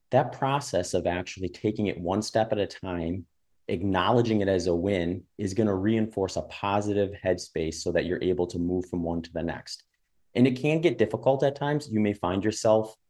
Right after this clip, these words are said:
inadvertently drifting into, like, how much you actually have to do. This is one thing that I have to remind myself of from time to time is, like,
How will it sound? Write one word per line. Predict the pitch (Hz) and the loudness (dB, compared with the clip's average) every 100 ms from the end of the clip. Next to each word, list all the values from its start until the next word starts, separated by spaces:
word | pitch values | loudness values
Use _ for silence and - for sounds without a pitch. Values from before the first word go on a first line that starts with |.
| _ _ _ _ _ _ _ _ _ | _ _ _ _ _ _ _ _ _
inadvertently | 120 110 92 98 95 107 85 101 95 | 4 4 4 0 0 0 0 0 -2
drifting | 85 92 92 - 110 110 | -2 0 0 2 2 4
into, | 92 92 90 | 0 -4 0
like, | 85 87 - | 0 0 -8
how | - - | -6 0
much | 87 92 - | 0 0 0
you | 87 | 2
actually | 90 87 90 | 4 2 -2
have | - 90 85 | 0 0 0
to | 92 | -2
do. | 85 90 98 120 - | 2 4 4 0 -4
This | 92 98 | -2 0
is | 98 | 0
one | 87 92 92 | 2 0 0
thing | 95 95 | 0 0
that | 90 85 | 2 2
I | 90 | 2
have | 98 92 | 0 -2
to | 87 | 0
remind | 90 90 87 | 0 0 0
myself | 82 87 - 95 - | -2 -4 0 -2 2
of | 101 | 0
from | 101 101 | 0 -4
time | 101 104 | -4 -4
to | 104 | -6
time | - 110 101 | -4 -2 -2
is, | 90 | -2
like, | 87 85 | 0 -2